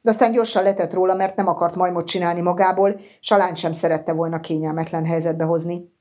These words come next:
Inkább követte Bót, s éppen be akart mászni a vezető mögötti hátsó ülésre, amikor megérezte a vállán a barátja kezét. Visszanézett, és komor, szavak nélkül is figyelmeztető tekintetre számított,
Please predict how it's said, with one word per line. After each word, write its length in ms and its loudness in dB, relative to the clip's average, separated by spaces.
Inkább 300 2
követte 380 0
Bót, 320 0
s 80 -14
éppen 360 0
be 100 4
akart 260 -2
mászni 280 0
a 60 -2
vezető 340 0
mögötti 360 -2
hátsó 400 0
ülésre, 320 0
amikor 260 2
megérezte 520 0
a 40 0
vállán 340 0
a 60 -2
barátja 420 -2
kezét. 440 -4
Visszanézett, 680 2
és 220 -4
komor, 400 4
szavak 420 2
nélkül 300 0
is 140 -4
figyelmeztető 720 -2
tekintetre 640 -2
számított, 640 0